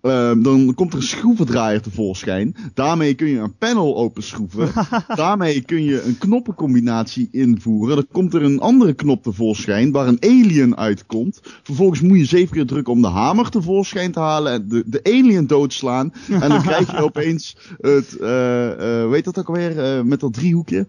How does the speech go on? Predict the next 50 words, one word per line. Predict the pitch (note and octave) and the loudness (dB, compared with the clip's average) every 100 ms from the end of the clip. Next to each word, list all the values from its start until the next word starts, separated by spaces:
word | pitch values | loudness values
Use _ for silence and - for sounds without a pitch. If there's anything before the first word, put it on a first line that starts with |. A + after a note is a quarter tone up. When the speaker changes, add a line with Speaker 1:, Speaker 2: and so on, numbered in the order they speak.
| _ | _
Speaker 1:
De, | C#3 D3 C3+ C3+ B2+ A#2 | -2 0 4 4 2 2
eh, | F#3 | 2
Illuminati, | F3+ D#3+ E3 A3 F#3 C#3 A#2+ | 4 4 2 0 0 0 0
eh, | A2+ A#2 A2+ F2+ G#2+ | 0 -4 -2 -2 -4
symbool | - B2 A2 G#2 | -2 -2 0 -2
krijg | - G2+ G2 | -2 -4 -2
je | G#2+ | -2
dan. | G2+ G2+ - - - - | -2 -4 -10 -20 -20 -10
En, | - C#3 C#3 C#3+ C#3 | -4 -2 0 0 0
eh, | D3 D3 | 2 2
dan | D#3+ | 2
gaat | F3 E3+ | 0 -2
er, | E3 | -4
dan, | D#3 D3 B2 A#2+ A2+ | -4 -4 -4 -6 -4
dan, | C#3 C3+ B2 - | -2 0 -2 -2
eh, | A#2+ A#2+ | -2 -2
stopt | - G3+ - C3+ | -2 -4 -2 -2
de | D#3+ | 0
game | A2+ F#2 | 0 -2
opeens. | - E2 - - _ _ _ - | -6 -12 -16 -20 _ _ _ -4
En | C3 | -2
als | D3 | 2
je | F#3+ | 2
hem | |
dan | D3+ F3+ | 2 2
weer | C#3 D#3+ - | 0 -2 -4
Speaker 2:
<laughs> | C#3+ | -6
Speaker 1:
opnieuw | D#3 D#3+ D#3 | -6 -4 -4
opstart, | C#3+ D#3 E3+ D3 - | -4 -6 -4 -4 -4
dan, | D3 C3+ C3 | -4 -2 -2
eh, | A2 B2 | -2 -2
begin | G#2 C3 | 0 2
je | A#2+ | 2
waar | A2 | 2
je | G2+ | 0
was. | F#2+ F2 - _ _ _ _ | -2 -6 -14 _ _ _ _
Zeg | E3 | -4
maar, | E3+ | -2
Speaker 2:
Hoe | - | 2
kom | G#3+ | 2
Speaker 1:
zeg | |
Speaker 2:
je | G3+ | 2
Speaker 1:
maar | |
Speaker 2:
nou | |
Speaker 1:
dat | G3+ G3 | 2 0
Speaker 2:
ooit | - | 0
Speaker 1:
soort | G3+ | -4
Speaker 2:
achter, | - E3+ | -4 -2
Speaker 1:
dingen. | A#2 | -2
Speaker 2:
man? | G#2 | -4